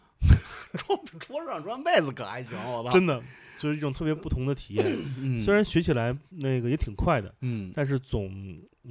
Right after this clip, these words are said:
Speaker 2: 就是不适应那个，那个节奏吧，
Speaker 1: 对。
Speaker 2: 因为那抓到底，我操。
Speaker 1: 那血战真是，血战真是玩儿，
Speaker 2: 忒累了。
Speaker 1: 玩儿起来太累了，我操。
Speaker 2: 所以我后来，因为我在上海打麻将也得适应，
Speaker 1: 嗯。
Speaker 2: 我们，我也去打那个上海，他们叫敲麻。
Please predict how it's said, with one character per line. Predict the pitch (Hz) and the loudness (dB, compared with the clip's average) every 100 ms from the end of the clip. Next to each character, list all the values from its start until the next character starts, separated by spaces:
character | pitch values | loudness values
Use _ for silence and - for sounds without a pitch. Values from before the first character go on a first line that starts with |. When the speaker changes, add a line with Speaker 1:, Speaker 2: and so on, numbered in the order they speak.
| 110 | -8
Speaker 2:
就 | 120 | -8
是 | 110 107 107 101 92 113 | -4 -6 -6 -10 -14 -6
不 | 120 | -4
适 | - 233 | -2 -2
应 | 113 | -2
那 | 107 | -6
个， | 104 104 | -8 -8
那 | 127 | -8
个 | 113 | -8
节 | - 104 | -8 -4
奏 | 151 117 | -2 -2
吧， | 92 | -2
Speaker 1:
对。 | 107 | -2
Speaker 2:
因 | |
为 | 156 | 0
那 | 196 | 0
抓 | 143 170 | 0 2
到 | 175 | 2
底， | 135 - - | 0 -8 -8
我 | 123 | -6
操。 | 120 110 107 | -6 -8 -8
Speaker 1:
那 | 127 | -8
血 | - 101 | -6 0
战 | 185 143 | 2 4
真 | 131 | 2
是， | 117 107 | 0 -2
血 | 107 - | -4 -4
战 | 117 135 | -2 0
真 | 123 | 0
是 | 107 | -2
玩 | 95 80 | -4 -2
儿， | - | 2
Speaker 2:
忒 | |
累 | 185 | 2
了。 | 185 | 4
Speaker 1:
玩 | 180 | 2
儿 | |
起 | 123 | 0
来 | 104 | -2
太 | - 170 160 | -6 -2 0
累 | 107 113 | 2 0
了， | 95 85 | -2 -6
我 | 82 | -8
操。 | 87 80 | -10 -8
Speaker 2:
所 | 160 | 0
以 | 190 | 2
我 | 170 | 4
后 | 117 143 | 4 4
来， | 135 151 165 | 4 2 0
因 | 196 | 2
为 | |
我 | 170 | 2
在 | 147 | 0
上 | 180 | -2
海 | 175 | -2
打 | 123 | -4
麻 | 98 113 | -6 -6
将 | 127 | -4
也 | 123 | 0
得 | 123 | 0
适 | 113 101 | 0 -4
应， | 123 104 | -6 -6
Speaker 1:
嗯。 | |
Speaker 2:
我 | 104 | -6
们， | 127 175 | -6 -6
我 | 127 | -4
也 | 135 | -4
去 | 127 | -4
打 | 135 92 | -8 -8
那 | 113 | -8
个 | 113 107 113 | -8 -8 -8
上 | 131 147 | -8 -8
海， | 110 | -8
他 | 98 | -8
们 | 151 | -4
叫 | 139 | -4
敲 | - - 233 | -4 -4 -4
麻。 | 107 | -8